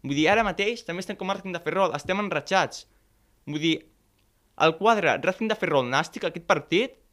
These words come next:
és el més interessant i més bonic de veure de tots els playoffs que hi han.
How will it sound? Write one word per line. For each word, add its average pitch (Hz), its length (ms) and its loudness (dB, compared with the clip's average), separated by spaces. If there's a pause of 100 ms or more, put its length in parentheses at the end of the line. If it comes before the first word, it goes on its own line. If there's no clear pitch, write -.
(580)
és 196 80 2
el 214 140 2
més 175 160 0
interessant 151 680 2
i - 80 -6
més 175 220 0
bonic 160 260 -2
de 135 80 6
veure 208 380 4 (100)
de 160 160 0
tots 190 160 0
els - 80 -12
playoffs 190 240 0
que 175 140 2
hi 147 80 6
han. 117 160 0